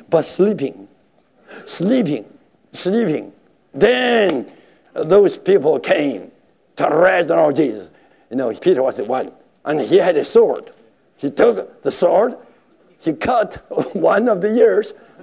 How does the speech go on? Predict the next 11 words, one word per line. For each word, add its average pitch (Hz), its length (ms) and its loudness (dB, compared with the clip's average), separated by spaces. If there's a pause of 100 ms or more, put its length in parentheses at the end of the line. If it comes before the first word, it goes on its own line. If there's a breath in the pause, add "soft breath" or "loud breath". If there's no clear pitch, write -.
of 170 140 4
the 185 160 2
servant 220 400 2
of 165 120 -4
the 143 200 -4
high 226 160 2
priest. - 640 -4 (560)
He 233 140 -2
made 254 220 0
the 254 80 -2
trouble. 349 640 0